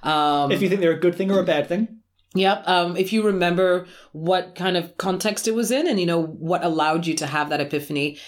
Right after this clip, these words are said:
Speaker 1: and what was, what was happening if it was in a class, um, that really facilitated that. Because as teachers, we would love to know. And if we can create that environment, if we can be knowledgeable about how that needs to happen,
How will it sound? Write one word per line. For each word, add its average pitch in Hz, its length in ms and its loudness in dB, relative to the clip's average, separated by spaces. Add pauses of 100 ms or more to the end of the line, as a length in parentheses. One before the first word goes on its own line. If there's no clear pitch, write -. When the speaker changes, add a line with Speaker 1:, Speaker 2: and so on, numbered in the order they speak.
(140)
Speaker 1:
and 160 500 -2
what 156 300 -2
was, 156 320 -2 (240)
what 180 140 0
was 185 120 -4
happening 175 380 -2
if 143 220 -4
it 123 60 -2
was 143 180 -2
in 131 60 -4
a 123 60 -6
class, 131 420 -2 (300)
um, 135 520 -2
that 143 140 0
really 147 200 0
facilitated 143 680 -2
that. 117 180 -2
Because 131 240 -4
as 139 160 -2
teachers, 165 400 0
we 165 100 2
would 156 140 -2
love 139 180 -2
to 135 80 0
know. 139 140 -2
And 120 100 0
if 131 100 -4
we 160 100 0
can 156 160 -4
create 151 500 0
that 143 140 0
environment, 131 760 -2 (260)
if 151 160 -6
we 151 120 -2
can 147 160 -4
be 139 80 -2
knowledgeable 143 560 -2
about 117 200 -4
how 151 260 -2
that 120 160 -6
needs 131 180 -6
to 135 60 -8
happen, 127 480 -4